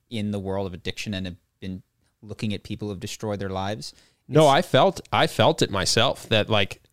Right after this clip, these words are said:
Speaker 2: they say the stages of video game addiction is it starts out fun, and then it becomes, like, you have highs, you have dopamine highs when you win and this and that. And then it's like the fun kinda goes away. You don't get as much joy from the game, but it's still a good way to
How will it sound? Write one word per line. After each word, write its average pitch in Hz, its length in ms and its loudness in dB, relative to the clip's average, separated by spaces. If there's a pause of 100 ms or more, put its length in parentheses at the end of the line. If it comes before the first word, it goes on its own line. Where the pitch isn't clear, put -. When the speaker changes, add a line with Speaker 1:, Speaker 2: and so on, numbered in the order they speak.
(220)
Speaker 2:
they 135 100 6
say 156 200 6
the 156 100 4
stages 123 460 6
of 104 460 4
video 120 220 6
game 107 140 4
addiction 104 300 2
is 101 120 2
it - 100 -4
starts 123 300 4
out 131 180 4
fun, 110 380 2 (840)
and 120 140 4
then 127 100 8
it 131 80 4
becomes, 123 440 4
like, 123 120 4
you 143 60 10
have 123 100 6
highs, 110 320 2
you 120 80 6
have 113 60 0
dopamine 113 320 6
highs 110 220 4
when 113 100 2
you 107 80 4
win 104 260 4
and 101 80 2
this 101 120 0
and 110 80 2
that. 101 140 2
And 143 120 4
then 170 100 6
it's 170 120 2
like 147 180 2
the 147 80 6
fun 208 320 4
kinda 165 280 4
goes 143 360 6 (440)
away. 123 360 8
You 123 100 8
don't 127 180 6
get 123 180 6
as 110 260 2
much 113 240 2
joy 104 160 6
from 113 160 0
the 107 80 4
game, 107 320 2
but 135 120 6
it's 151 120 0
still 147 300 6
a 139 60 8
good 123 200 4
way 110 440 6
to 104 440 4